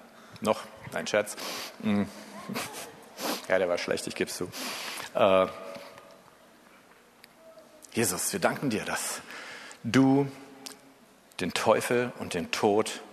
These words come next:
und jede Krankheit am Kreuz besiegt hast. Das glauben wir. Das glauben wir.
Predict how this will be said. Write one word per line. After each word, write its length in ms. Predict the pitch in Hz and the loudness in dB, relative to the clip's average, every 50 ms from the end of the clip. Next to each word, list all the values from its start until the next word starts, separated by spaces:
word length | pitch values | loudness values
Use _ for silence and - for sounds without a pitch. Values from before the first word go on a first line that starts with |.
| - - - - | -16 -18 -10 -6
und 160 | - 95 - | -6 -4 4
jede 200 | 98 117 123 143 | 4 4 4 4
Krankheit 600 | - - - 107 101 117 117 - 104 98 98 - | 0 2 2 4 4 4 2 2 0 0 0 -2
am 160 | - 82 85 | -4 -4 -4
Kreuz 580 | - - - 101 95 87 90 85 - - - - - - - - - | -2 0 2 2 2 2 0 -2 -4 -6 -6 -6 -10 -18 -20 -14 -6
besiegt 400 | - 107 95 104 107 - - - | -4 -2 0 -2 -4 -4 -4 -6
hast. 240 | - - - - - | -6 -6 -6 -8 -8
Das 120 | - - | -8 -6
glauben 360 | - - 107 123 139 131 120 104 | -4 0 2 2 2 2 2 -4
wir. 220 | 95 87 - - - - - - - - - - - - - - - - - - _ _ - - | -4 -4 -6 -6 -8 -12 -20 -20 -20 -20 -20 -20 -20 -20 -20 -20 -20 -20 -20 -20 _ _ -8 -4
Das 280 | - - - - - - | -2 0 0 0 -2 -2
glauben 500 | 107 104 107 113 131 135 117 117 110 92 | 0 2 4 4 4 4 4 2 0 0
wir. 240 | 92 90 87 - | -2 -2 -4 -4